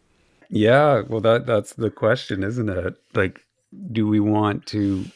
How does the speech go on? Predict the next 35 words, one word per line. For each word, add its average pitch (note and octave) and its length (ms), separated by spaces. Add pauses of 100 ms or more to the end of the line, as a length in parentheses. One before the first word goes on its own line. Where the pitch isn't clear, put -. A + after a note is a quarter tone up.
(160)
live G2+ 420
this G2 340 (220)
torturous A2 560
life G#2 380
of, F#2+ 280 (120)
of G2+ 160
microanalyzing F#2+ 1080
every, F#2 380 (840)
every F#2+ 220
time F#2 360
we E2+ 380 (120)
go G#2+ 140
to F#2 60
the F2+ 100
grocery F#2 360
store F2+ 340
or E2+ 280 (920)
every G#2 160
time G2 220
we F#2 100
turn G2 220
up F#2 140
the - 80
heat A#2 260
one G2+ 140
degree, G2 340
this F#2+ 180
kind F#2 180
of F2 60
thing? A#2+ 280 (1200)
And A2 400 (180)
I A2 140
think, B2 340 (520)
yes, G#2+ 1000
<laughs> - 40